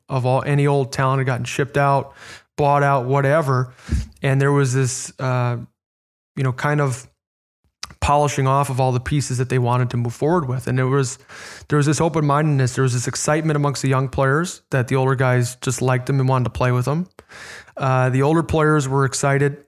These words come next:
you know, and, and I would guess, you know, frankly, relieved of all the pressure,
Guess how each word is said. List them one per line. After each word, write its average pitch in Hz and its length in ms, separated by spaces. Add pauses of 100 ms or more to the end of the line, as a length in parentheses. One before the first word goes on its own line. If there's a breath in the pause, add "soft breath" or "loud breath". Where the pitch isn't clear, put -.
(140)
you 139 120
know, 131 240
and, 123 340
and 127 340
I 127 140
would 123 220
guess, 151 400
you 143 60
know, 131 80
frankly, 143 360
relieved 135 440
of 139 120
all 139 140
the 131 80
pressure, 160 560